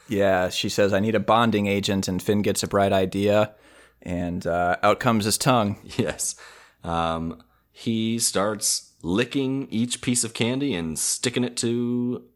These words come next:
Speaker 2: Princess Bubblegum.
Speaker 1: And creates sort of a large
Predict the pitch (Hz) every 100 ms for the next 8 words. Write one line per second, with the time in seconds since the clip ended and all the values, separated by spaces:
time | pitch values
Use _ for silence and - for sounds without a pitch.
0 | _ _ - 123 117 98 78 65 65 69
1 | - 226 98 101 - 110 113 - 117 107
2 | 95 90 95 98 98 98 92 -